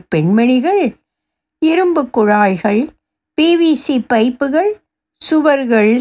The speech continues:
தளங்கள், கருப்பு நெகிழி குடிநீர் தொட்டிகள், ஓடுகள், தார்பாலின் உறைகள், அனைத்திற்கும் உயிர் இருப்பது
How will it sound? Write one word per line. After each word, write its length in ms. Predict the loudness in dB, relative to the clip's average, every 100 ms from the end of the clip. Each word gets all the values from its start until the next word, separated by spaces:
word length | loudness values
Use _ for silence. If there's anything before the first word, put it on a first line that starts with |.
| 0
தளங்கள், 720 | 0 2 2 2 2 2 2 0 -2
கருப்பு 500 | 0 0 0 -2 0
நெகிழி 400 | 2 0 0 -2 -2
குடிநீர் 640 | -2 0 2 2 0 -4
தொட்டிகள், 600 | -6 -6 -4 -2 0 -2 -4 _ _ _ _ _
ஓடுகள், 640 | 2 2 2 0 0 0 -2 -8 _ _ _ 0
தார்பாலின் 880 | 2 2 0 0 2 2 0 -2 -2
உறைகள், 580 | 0 0 0 0 0 0 -4 _ _ _ _ -4
அனைத்திற்கும் 920 | 0 0 -2 -2 -4 -2 -4 -2 0
உயிர் 380 | 0 0 0 0
இருப்பது 520 | 0 -2 -2 -4